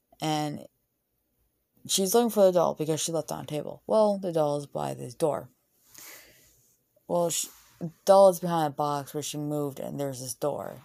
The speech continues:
And she's very interested in this door, so she is calling for her mom. And, you know, mom's busy, but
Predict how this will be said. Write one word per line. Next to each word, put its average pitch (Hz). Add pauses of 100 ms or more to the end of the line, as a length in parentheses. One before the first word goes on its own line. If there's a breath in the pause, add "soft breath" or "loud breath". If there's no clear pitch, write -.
(100)
And 135
she's 151
very 190
interested 143
in 139
this 131
door, -
so 135
she 156
is 139
calling 143
for 131
her 123
mom. 151 (920 soft breath)
And, 139 (920)
you 156
know, 151
mom's 135
busy, 208
but 151